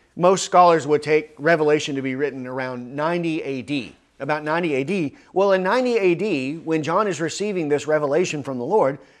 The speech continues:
Jesus is saying, "I am coming quickly." Well, quickly means at least two thousand years, right?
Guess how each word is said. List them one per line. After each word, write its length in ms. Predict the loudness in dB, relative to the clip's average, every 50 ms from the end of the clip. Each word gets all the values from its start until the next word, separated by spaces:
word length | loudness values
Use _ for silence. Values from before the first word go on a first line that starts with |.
| _ _ -8
Jesus 500 | -4 -2 0 0 2 2 2 2 0 0
is 160 | -6 -6 -2
saying, 580 | 2 6 6 8 6 6 4 -2 -6 -8 -10 -14 _ _ _ -2
"I 280 | 2 4 4 6 4 4
am 300 | 2 2 0 0 0 -2
coming 440 | -4 -4 -4 -2 -2 -2 -2 -4 -6
quickly." 680 | -8 0 4 4 4 4 2 0 2 2 2 0 -4 -8 -18 _ _ _ _ _ _ _ _ _ _ _ 2
Well, 240 | 6 6 6 6 4
quickly 800 | 4 4 4 4 4 2 0 2 2 2 0 -2 -6 -10 -14 _ _ _ _ _ _ -6
means 320 | -2 0 0 2 2 2
at 80 | 4 6
least 280 | 6 4 4 2 -2
two 140 | -4 -2 2
thousand 380 | 4 4 4 4 4 2 0 -2
years, 440 | 0 0 0 0 0 -2 -6 -10 -2
right? 400 | 2 4 4 4 4 0 -4 -14